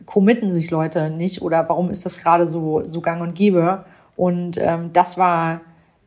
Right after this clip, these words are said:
quasi so mein, äh, Lebensthema und habe ich versucht, in den Dialogen in Kein Ohrhasen immer wieder,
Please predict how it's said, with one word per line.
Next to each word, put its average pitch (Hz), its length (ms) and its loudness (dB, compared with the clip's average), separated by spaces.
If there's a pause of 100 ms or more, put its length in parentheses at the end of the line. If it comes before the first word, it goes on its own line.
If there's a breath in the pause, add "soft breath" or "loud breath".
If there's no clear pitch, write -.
(260)
quasi 175 320 2
so 180 100 0
mein, 180 420 2
äh, 180 160 0
Lebensthema 180 720 2
und 170 220 -2
habe 165 120 -2
ich 175 80 -8
versucht, 180 320 -4
in 180 120 -4
den 175 160 -4
Dialogen 190 360 4
in 170 120 -6
Kein 175 200 -2
Ohrhasen 175 340 0
immer 180 240 -2
wieder, 165 380 2